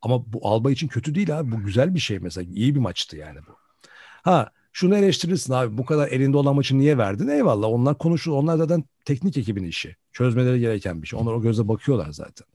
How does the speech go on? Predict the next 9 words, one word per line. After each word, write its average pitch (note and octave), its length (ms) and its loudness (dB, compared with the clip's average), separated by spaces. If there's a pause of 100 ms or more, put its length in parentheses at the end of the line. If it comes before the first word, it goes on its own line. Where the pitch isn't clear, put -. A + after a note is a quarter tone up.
(400)
Ama B2 220 2 (220)
taraftar, G#2+ 640 0 (220)
basketbol A#2 480 -2
sever, C3 300 0
spor - 340 -2
sever D3+ 300 2
boyutuna A2+ 300 0
getirdiğin A2 420 -2
zaman, C#3+ 360 -2